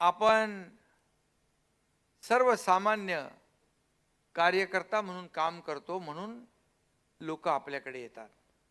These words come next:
आपण सगळा प्रोटोकॉल बाजूला ठेवतो आणि लोकांना भेटतो. त्यामुळे एक आदर तुमच्याबद्दल, कार्यकर्त्यांच्याबद्दल,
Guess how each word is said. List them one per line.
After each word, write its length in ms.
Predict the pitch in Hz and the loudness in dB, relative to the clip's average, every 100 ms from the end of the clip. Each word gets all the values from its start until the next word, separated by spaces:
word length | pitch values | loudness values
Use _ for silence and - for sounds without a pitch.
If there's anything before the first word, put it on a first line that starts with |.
| _ _ _ _ - | _ _ _ _ -2
आपण 240 | 240 262 | 2 2
सगळा 240 | 247 247 | 4 2
प्रोटोकॉल 540 | 269 254 233 269 277 269 | 2 0 0 2 4 4
बाजूला 400 | 247 247 294 285 | 4 4 4 2
ठेवतो 440 | 180 143 - - - _ _ _ _ _ _ _ _ _ _ _ _ _ _ | 2 -8 -10 -18 -20 _ _ _ _ _ _ _ _ _ _ _ _ _ _
आणि 260 | 170 196 190 | 0 0 0
लोकांना 400 | 175 196 202 196 | -2 2 2 0
भेटतो. 520 | 135 139 - - 95 _ _ _ _ _ _ _ - _ _ _ _ 143 | -4 -12 -16 -20 -20 _ _ _ _ _ _ _ -20 _ _ _ _ -6
त्यामुळे 520 | 139 143 156 190 - - _ _ _ _ _ _ _ 165 | -6 -4 -4 -4 -6 -14 _ _ _ _ _ _ _ -10
एक 240 | 165 - _ _ _ _ _ _ _ _ _ _ _ _ _ _ | -8 -10 _ _ _ _ _ _ _ _ _ _ _ _ _ _
आदर 500 | 147 160 208 185 139 123 - _ _ _ _ _ _ _ _ _ | -2 0 2 2 0 -8 -20 _ _ _ _ _ _ _ _ _
तुमच्याबद्दल, 760 | 147 139 190 165 151 143 143 135 - | -16 -4 -4 -4 -8 -6 -6 -8 -10
कार्यकर्त्यांच्याबद्दल, 1300 | 135 151 160 175 175 175 170 151 139 123 139 123 131 | -6 -6 -8 -12 -12 -12 -12 -12 -12 -10 -10 -10 -14